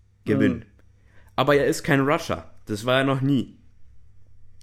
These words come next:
Speaker 1: Auch in seiner Rookie-Season. Das war seine Pocket-Presence, die ihn so gut
Speaker 2: Ja,
Speaker 1: gemacht
Speaker 2: ich
Speaker 1: hat,
Speaker 2: verstehe auch
Speaker 1: weil
Speaker 2: nicht,
Speaker 1: es ihn
Speaker 2: wo man
Speaker 1: halt
Speaker 2: mit der
Speaker 1: hart auf,
Speaker 2: Athletik
Speaker 1: on the
Speaker 2: hin
Speaker 1: ground
Speaker 2: will.
Speaker 1: zu bekommen
Speaker 2: Ich
Speaker 1: war.
Speaker 2: verstehe nicht,
Speaker 1: Aber
Speaker 2: was
Speaker 1: er war nie ein Lamar Jackson, der irgendwie dann dreißig Yards rusht.
Speaker 2: Deshalb verstehe ich dieses Athletik-Ding nicht, obwohl ich sage,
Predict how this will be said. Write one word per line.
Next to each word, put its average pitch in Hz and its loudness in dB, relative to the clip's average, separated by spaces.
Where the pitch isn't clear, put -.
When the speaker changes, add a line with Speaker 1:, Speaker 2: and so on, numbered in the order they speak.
Speaker 1:
Auch 139 2
in 160 2
seiner 139 2
Rookie-Season. 131 -2
Das 101 -6
war 123 -2
seine 117 -2
Pocket-Presence, 110 -2
die 104 -2
ihn 101 -2
so 98 -4
gut 117 -4
Speaker 2:
Ja, 165 0
Speaker 1:
gemacht 143 4
Speaker 2:
ich 151 4
Speaker 1:
hat, 143 -2
Speaker 2:
verstehe 147 0
auch 139 4
Speaker 1:
weil - 6
Speaker 2:
nicht, - 0
Speaker 1:
es - -4
ihn 127 2
Speaker 2:
wo 135 2
man 143 2
Speaker 1:
halt 123 2
Speaker 2:
mit - -6
der 143 4
Speaker 1:
hart 139 2
auf, 127 0
Speaker 2:
Athletik 135 -2
Speaker 1:
on 123 2
the 131 2
Speaker 2:
hin 131 -2
Speaker 1:
ground 120 0
Speaker 2:
will. 110 -4
Speaker 1:
zu 110 -10
bekommen 92 -8
Speaker 2:
Ich 85 -10
Speaker 1:
war. - -2
Speaker 2:
verstehe 143 -2
nicht, 147 -2
Speaker 1:
Aber 135 2
Speaker 2:
was 120 0
Speaker 1:
er 117 -2
war 127 0
nie 156 0
ein 143 -2
Lamar 147 -2
Jackson, 151 -2
der 117 0
irgendwie 123 -2
dann 113 -4
dreißig 113 -4
Yards 151 -4
rusht. 85 -10
Speaker 2:
Deshalb 151 4
verstehe 165 0
ich 156 -6
dieses 156 -6
Athletik-Ding 151 0
nicht, 135 0
obwohl 151 0
ich 147 -4
sage, 147 4